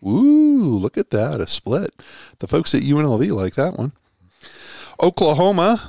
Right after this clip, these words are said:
is going up to the Boulder Rec Center to take on the Colorado Buffaloes.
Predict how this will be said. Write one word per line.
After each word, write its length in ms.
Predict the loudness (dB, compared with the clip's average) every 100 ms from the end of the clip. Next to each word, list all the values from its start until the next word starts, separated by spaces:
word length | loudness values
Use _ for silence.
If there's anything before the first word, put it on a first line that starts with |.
| -2
is 400 | 2 4 4 2
going 260 | 0 2 0
up 140 | 0
to 380 | 2 4 4 2
the 80 | 0
Boulder 360 | 0 2 2
Rec 220 | 2 0
Center 320 | 0 0 0 0
to 120 | 0
take 280 | 0 -2 0
on 320 | 0 0 -2
the 80 | -2
Colorado 400 | 0 0 0 0
Buffaloes. 800 | -2 0 0 0 0 -2 -6